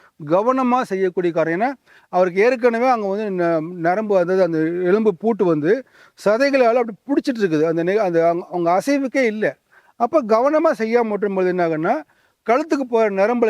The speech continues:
ஏதாவது வந்து அழுத்தம் கிடைச்சிச்சுன்னா அவருக்கு என்ன ஆகுன்னா மயக்கம் வர ஆரம்பிச்சிடலாம். இல்ல கை கால், இது கை வந்து செயல்படாது போயிடலாம். ஏன்னா நிறைய இன்னைக்கு வந்து, அஹ், இந்த பாதிப்புக்கு வரும்போது இந்த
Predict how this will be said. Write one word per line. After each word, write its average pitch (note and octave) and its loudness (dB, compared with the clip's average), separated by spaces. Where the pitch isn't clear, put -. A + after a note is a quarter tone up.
ஏதாவது G3+ 2
வந்து F#3 -4
அழுத்தம் A3 -2
கிடைச்சிச்சுன்னா E3 -6
அவருக்கு D#3+ -6
என்ன F#3 -2
ஆகுன்னா E3 -2
மயக்கம் F3+ -2
வர D#3 0
ஆரம்பிச்சிடலாம். C#3 -6
இல்ல F3 -4
கை E3+ 2
கால், G#3 2
இது D#3 0
கை F3 0
வந்து F3+ -8
செயல்படாது E3+ -2
போயிடலாம். C#3+ -2
ஏன்னா G#3 -2
நிறைய B3 2
இன்னைக்கு G#3+ -2
வந்து, G3+ -4
அஹ், F3+ -4
இந்த E3 -6
பாதிப்புக்கு G#3 0
வரும்போது F3 -2
இந்த A#3 -4